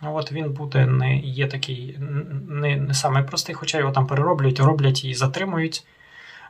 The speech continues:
Так далі. Це справді закон, я кажу, м, цей закон, він дуже сильно відобразиться на с-, взагалі, е,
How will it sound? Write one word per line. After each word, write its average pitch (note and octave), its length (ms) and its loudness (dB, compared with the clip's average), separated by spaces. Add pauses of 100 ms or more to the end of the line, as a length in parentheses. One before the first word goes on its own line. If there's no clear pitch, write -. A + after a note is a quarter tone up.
Так C3+ 140 -2
далі. C#3+ 120 4
Це E3 440 6
справді C#3 400 2
закон, C#3+ 300 0
я D3 240 -2
кажу, D3 240 -2
м, C#3 760 6 (140)
цей F3 140 4
закон, D#3+ 320 2
він C3+ 120 2
дуже D3+ 200 0
сильно C#3 260 4
відобразиться C3 680 2
на C3 120 2
с-, - 500 2
взагалі, C3+ 760 0
е, B2+ 140 -2